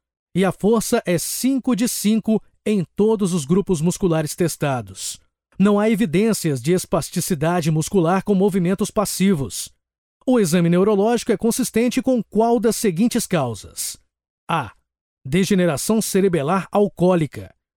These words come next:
B. Hidrocefalia comunicante. C.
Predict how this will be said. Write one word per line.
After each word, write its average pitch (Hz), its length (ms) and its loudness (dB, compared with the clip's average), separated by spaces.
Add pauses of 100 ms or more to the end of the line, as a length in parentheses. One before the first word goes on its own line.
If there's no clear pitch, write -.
(260)
B. 127 420 0 (520)
Hidrocefalia 202 1000 0
comunicante. 185 920 0 (580)
C. 190 520 -2